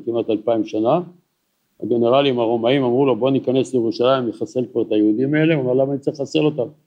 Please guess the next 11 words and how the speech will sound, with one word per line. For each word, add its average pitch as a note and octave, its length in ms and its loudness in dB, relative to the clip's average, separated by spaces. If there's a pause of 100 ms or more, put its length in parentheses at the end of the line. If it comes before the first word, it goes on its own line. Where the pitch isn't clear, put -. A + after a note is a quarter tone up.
(100)
אם B2 80 2
הם B2 80 0
מחסלים B2+ 400 -2
אחד A2+ 200 -2
את - 60 -8
השני?" F#2+ 320 -4 (720)
בניגוד C#3 420 2
למה D#3+ 220 2
שאתם D#3 300 0
שומעים C#3+ 300 -4
בתקשורת D3+ 600 0